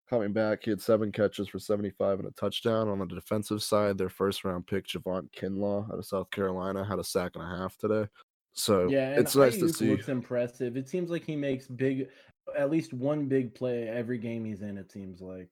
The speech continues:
Speaker 1: He seems like that kind of gadget receiver every, every team has, that they run out of a screen and all of a sudden he's gone for forty yards and you're like, "Whoa,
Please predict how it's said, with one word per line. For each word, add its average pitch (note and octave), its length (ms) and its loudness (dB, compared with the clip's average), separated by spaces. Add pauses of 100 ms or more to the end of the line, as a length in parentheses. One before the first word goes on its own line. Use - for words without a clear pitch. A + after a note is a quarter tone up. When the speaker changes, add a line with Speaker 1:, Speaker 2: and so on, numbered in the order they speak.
Speaker 1:
He C3 120 6
seems D#3+ 340 2
like D#3+ 160 8
that C#3 180 8
kind C#3+ 240 6
of G#2+ 100 4
gadget G#2 440 4
receiver G#2 560 4
every, G#2 260 2 (240)
every G2+ 220 2
team G#2 280 -2
has, G2+ 440 0
that E2 340 -2
they F2 100 -2
run G2 220 2
out F#2 140 2
of F2 80 -2
a F2+ 40 -4
screen F#2+ 520 -2
and F2 100 -4
all F2 80 -2
of E2+ 60 -6
a F2 40 -6
sudden F2+ 260 0
he's F2+ 140 -4
gone F#2 300 -2
for - 100 -10
forty F2+ 320 0
yards F2 420 0
and C2+ 80 -8
you're E2 100 -6
like, E2 140 -8
"Whoa, G2 240 4